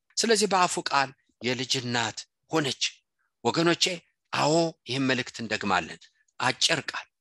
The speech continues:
በክርስቶስ ወደሚገኘው ባለጸግነት ለመምጣት ድሃ መሆን ያስፈልጋል።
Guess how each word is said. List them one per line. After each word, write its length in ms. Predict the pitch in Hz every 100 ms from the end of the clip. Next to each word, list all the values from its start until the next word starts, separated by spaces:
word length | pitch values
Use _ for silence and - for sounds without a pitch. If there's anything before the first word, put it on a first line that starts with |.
| _ _ _ -
በክርስቶስ 480 | 110 151 147 175 160
ወደሚገኘው 840 | 120 123 113 101 - 156 175 190 175
ባለጸግነት 840 | 123 107 95 95 - 87 95 85 -
ለመምጣት 560 | 104 123 160 - 139 - - _ _ _ _ -
ድሃ 120 | 92 98
መሆን 220 | 98 101
ያስፈልጋል። 580 | - - - - -